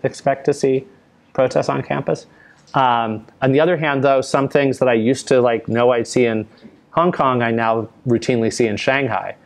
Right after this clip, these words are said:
I used to think that if I went to Hong Kong, I'd be in an exciting city with lots of department stores and, um, restaurants and a, a dizzying array of choices.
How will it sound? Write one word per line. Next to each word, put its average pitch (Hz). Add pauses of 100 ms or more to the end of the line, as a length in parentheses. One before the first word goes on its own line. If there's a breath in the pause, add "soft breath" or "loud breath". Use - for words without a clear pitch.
(180 soft breath)
I 113
used 123
to 131
think 127
that 117
if 117
I 113
went 110
to 113
Hong 110
Kong, 110 (300 loud breath)
I'd 110
be 117
in 107
an 104
exciting 110
city 107
with 107
lots 101
of 110
department 107
stores 113
and, 107 (400 loud breath)
um, 107
restaurants 113
and 104 (120)
a, 110 (380 loud breath)
a -
dizzying 123
array 113
of 101
choices. 156